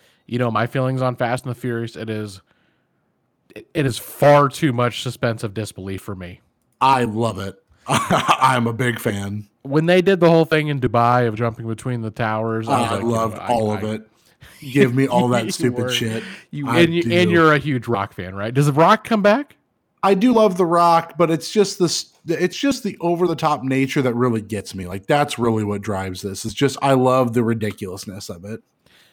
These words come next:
Speaker 1: Is The Rock coming back, though?
Speaker 2: I doubt it. Him and Vin, I think, probably hate each other at this point, so.
Speaker 1: Well, this is supposed to be the last one for Vin Diesel, I think, too, right? I remember
Speaker 2: No, there's not,
Speaker 1: maybe
Speaker 2: they're not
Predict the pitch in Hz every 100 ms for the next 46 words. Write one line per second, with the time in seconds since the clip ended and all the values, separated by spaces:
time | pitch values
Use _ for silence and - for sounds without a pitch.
0 | _ - 139 131 131 139 - 143 120 135
1 | 143 160 175 _ _ 170 165 123 113 101
2 | 110 113 160 151 120 117 113 107 113 107
3 | - _ _ 113 104 107 104 101 107 98
4 | 101 107 - 104 101 95 - 107 117 117
5 | _ _ _ _ _ _ _ 165 151 147
6 | 160 - - 185 160 147 117 123 120 135
7 | 120 104 110 101 160 - 85 - - -
8 | 160 107 90 101 101 104 104 139 117 101
9 | - 139 123 139 - 143